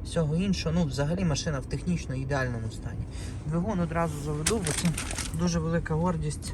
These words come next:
для мене, так як дуже гарно заводиться, дуже гарно працює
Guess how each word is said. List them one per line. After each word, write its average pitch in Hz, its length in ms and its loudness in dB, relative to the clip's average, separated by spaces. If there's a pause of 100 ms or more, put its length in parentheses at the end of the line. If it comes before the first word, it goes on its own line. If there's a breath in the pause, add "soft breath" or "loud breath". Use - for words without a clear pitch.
(160)
для 147 160 -2
мене, 170 340 2 (640 loud breath)
так - 180 -2
як 147 140 -6
дуже 156 200 0
гарно 143 320 0
заводиться, 151 680 0
дуже 151 240 -2
гарно 151 300 0
працює 147 520 -2